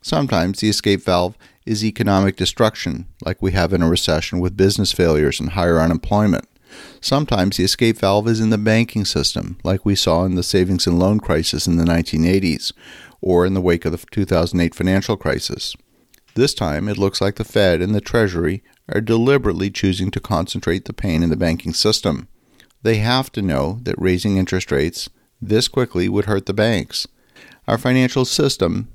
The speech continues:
operates entirely on credit. I'm not saying whether that's good or bad, it just is. If you remove credit or you significantly impair access to credit,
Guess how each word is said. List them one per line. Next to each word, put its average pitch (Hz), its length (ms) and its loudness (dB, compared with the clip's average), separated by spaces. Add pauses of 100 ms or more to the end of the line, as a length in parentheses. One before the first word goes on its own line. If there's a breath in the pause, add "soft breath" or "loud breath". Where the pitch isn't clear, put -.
(140)
operates 120 580 0
entirely 104 680 0
on 92 200 0
credit. 78 360 -2 (440)
I'm 90 120 -2
not 104 220 0
saying 117 180 4
whether 110 240 4
that's 110 220 2
good 110 160 4
or 113 60 4
bad, 92 460 2 (160)
it - 100 -6
just 101 280 0
is. 110 400 2 (160)
If - 80 -16
you 92 100 -2
remove 107 340 4
credit 117 380 0
or 110 100 0
you 107 120 2
significantly 107 840 0
impair 107 400 0
access 110 380 -2
to 101 120 -8
credit, 87 380 0